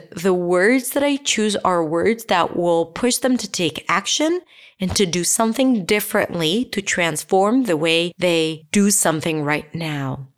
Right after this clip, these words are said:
whether it's pronunciation or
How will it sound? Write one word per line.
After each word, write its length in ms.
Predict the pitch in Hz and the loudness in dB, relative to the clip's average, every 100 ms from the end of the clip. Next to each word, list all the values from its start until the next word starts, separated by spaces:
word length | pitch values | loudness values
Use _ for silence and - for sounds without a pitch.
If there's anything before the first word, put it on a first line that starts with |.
| _ | _
whether 380 | - 175 175 170 | 0 2 2 2
it's 160 | 160 - | 0 -4
pronunciation 1160 | - 151 147 139 156 151 233 - 285 269 285 277 _ - | -6 -6 -4 -4 -2 0 0 0 0 0 -2 -6 _ 0
or 720 | 180 165 160 156 156 151 151 | 2 4 2 2 -2 -4 -8